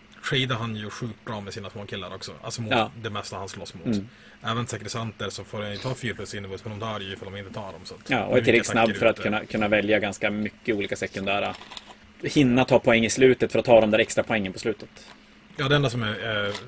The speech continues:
Speaker 1: svårt att säga, det är typ att han har ju inte historiskt sett i den här turneringen varit duktig på att ta mycket poäng per match.
Speaker 2: Nej, det
Speaker 1: Eller denia mycket, jag
Speaker 2: Ja.
Speaker 1: vet inte vilket av dem det är.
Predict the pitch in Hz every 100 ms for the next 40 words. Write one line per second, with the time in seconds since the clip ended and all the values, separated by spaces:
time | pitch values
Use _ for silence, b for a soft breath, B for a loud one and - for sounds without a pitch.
0 | 113 - - 117 107 110 113 107 104 104
1 | 104 101 101 - 113 107 101 101 110 104
2 | 113 101 120 104 95 104 98 98 104 98
3 | 95 95 95 95 107 107 95 98 101 -
4 | - 92 101 95 117 113 120 151 190 202
5 | 196 180 180 113 113 101 95 - 107 107
6 | 101 98 104 107 104 113 110 98